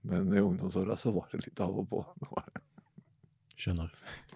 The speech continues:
Speaker 2: Men dere lagde da denne her, eh,
Speaker 1: Ja.
Speaker 2: samling av tekster, eh, altså lyrisk, en lyrisk fotografisk samling. Kan du fortelle litt om hva det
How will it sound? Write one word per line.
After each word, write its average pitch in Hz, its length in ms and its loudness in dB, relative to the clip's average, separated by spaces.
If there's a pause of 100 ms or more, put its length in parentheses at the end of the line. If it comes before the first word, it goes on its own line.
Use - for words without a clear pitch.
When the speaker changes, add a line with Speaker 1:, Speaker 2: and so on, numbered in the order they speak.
(880)
Speaker 2:
Men 110 100 12
dere 110 220 12
lagde 92 320 10
da 98 120 12
denne 87 220 10
her, 85 240 6
eh, 78 460 2 (260)
Speaker 1:
Ja. 110 140 10 (420)
Speaker 2:
samling 87 460 6
av 87 80 2
tekster, 87 580 0
eh, 85 160 4
altså 87 240 0
lyrisk, 87 480 2 (380)
en 95 100 6
lyrisk 92 460 4
fotografisk 95 580 2
samling. 85 460 4
Kan 110 120 8
du 95 60 8
fortelle 90 320 2
litt 95 160 2
om 87 140 2
hva 80 160 -2
det 82 240 -6